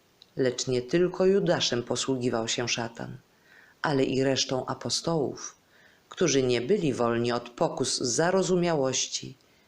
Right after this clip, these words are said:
i zazdrości. Posługiwał się też kapłanami świątyni, by ich skłonić do nienawiści ku mnie i spis-, i spiskowania przeciwko mnie. Posługiwał się też uczonymi i faryzeuszami.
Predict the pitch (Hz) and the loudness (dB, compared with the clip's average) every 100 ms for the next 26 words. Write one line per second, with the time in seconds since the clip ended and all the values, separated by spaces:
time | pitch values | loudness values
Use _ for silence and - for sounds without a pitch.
0 | _ - 160 131 113 - 139 - - - | _ -4 -2 0 -2 -2 -4 -4 -6 -8
1 | - _ _ _ _ _ _ - - - | -12 _ _ _ _ _ _ -20 -20 -20
2 | - - 208 - 202 185 185 151 131 151 | -20 -6 -2 2 2 4 4 2 2 0
3 | 131 135 - 151 160 143 135 123 120 - | 0 0 0 -2 0 0 0 0 -2 -2
4 | 123 117 - 139 123 120 - _ - - | -2 -2 -2 -2 -2 -8 -14 _ -20 -20
5 | - - - 110 151 - - 170 196 196 | -14 -2 2 2 2 -2 0 2 4 2
6 | - 160 160 196 185 170 160 - 165 - | 2 2 2 2 2 0 -2 -2 -6 -2
7 | 156 156 156 170 180 - - - - - | 0 2 2 0 -2 -10 -20 -20 -12 -4
8 | 190 - 160 - - 175 - 190 - 190 | -4 -4 -4 -4 -2 -2 -2 -4 0 0
9 | 160 120 113 - - 123 - 123 117 123 | 0 0 -2 -4 -6 -8 -6 -6 -4 -6
10 | 127 131 _ _ _ _ _ _ - - | -8 -14 _ _ _ _ _ _ -20 -20
11 | - 185 - 190 180 185 147 123 - 123 | -4 -2 2 2 2 2 2 2 -2 -2
12 | 143 131 - 165 165 170 190 180 156 156 | -2 -2 -2 0 0 2 2 2 0 -2
13 | 151 147 147 131 - 117 107 120 127 | 0 0 0 0 -2 -4 -6 -10 -16